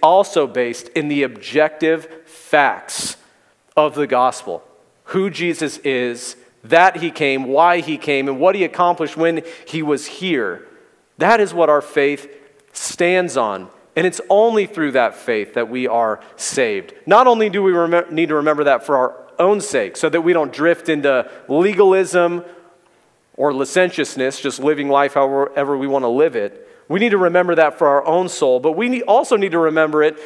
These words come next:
because there's gonna be people who are gonna ask you why you're a Christian. Why do you go to church on Sunday? Why do you go to life groups Thursday night?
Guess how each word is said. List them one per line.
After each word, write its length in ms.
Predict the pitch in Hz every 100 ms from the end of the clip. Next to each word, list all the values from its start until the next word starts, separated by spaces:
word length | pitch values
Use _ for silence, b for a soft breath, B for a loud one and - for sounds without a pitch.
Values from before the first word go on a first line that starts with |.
| B -
because 260 | 165 170
there's 180 | 226 285
gonna 160 | 269 214
be 140 | 202
people 320 | 226 226 214
who 80 | 208
are 100 | 190
gonna 140 | 180
ask 400 | 170 208 247 -
you 140 | 190 185
why 260 | 185 220
you're 220 | 240 254 226
a 40 |
Christian. 640 | 226 269 302 - 254 120 - b b b b b b _
Why 320 | 139 180 220 254
do 80 |
you 160 | 240 262
go 140 | 247
to 100 | 240
church 320 | 233 220 196 185
on 140 | 151
Sunday? 480 | - 143 120 98 - - b b b b b _ _ 117
Why 380 | 143 170 202
do 80 | 196
you 120 | 196
go 200 | 175 185
to 80 | 180
life 360 | 151 147 143 -
groups 320 | 131 107 -
Thursday 640 | - _ - 127 104 117
night? 280 | 104 92